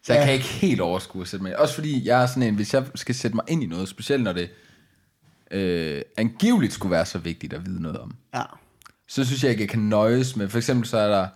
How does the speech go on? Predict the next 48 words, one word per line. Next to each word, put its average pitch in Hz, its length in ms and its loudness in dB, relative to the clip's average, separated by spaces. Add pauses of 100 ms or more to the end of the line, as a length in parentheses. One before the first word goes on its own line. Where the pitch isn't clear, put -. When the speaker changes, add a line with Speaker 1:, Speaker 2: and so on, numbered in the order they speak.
(240)
Speaker 1:
jeg 117 60 -2
er 113 40 2
blevet 113 140 2
anbefalet, 123 460 0
og 110 300 4
jeg 110 140 2
kommer 127 200 2
også 139 140 0
til 147 100 2
at 120 120 0
gøre 113 180 6
det, 117 80 0
fordi 104 240 -2
jeg 95 80 0
synes, 127 400 -4 (360)
det 135 60 4
er 131 40 2
da 123 100 4
i 101 120 0
hvert 107 180 4
fald 98 140 -4
det 98 80 -2
mindste, 113 380 0
jeg 80 100 -8
kan 87 80 -12
gøre, 85 120 -2
men 95 160 -2
det, 131 180 2
jeg, 90 240 -2 (260)
det, 123 100 2
jeg 92 140 2
laver 87 220 0
sådan 92 260 -6
en 87 100 -8 (120)
bag 101 160 0
om 90 80 -2
partiet 92 440 -4 (440)
Speaker 2:
Ja. 135 80 -4 (260)
Speaker 1:
på 104 80 -4
en 95 80 0
halv 117 180 0
time. 82 340 -8 (120)
Så - 120 -10
en 95 80 0
halv 120 200 0
time 110 180 -2
gange 90 220 -2
seksten. - 460 -4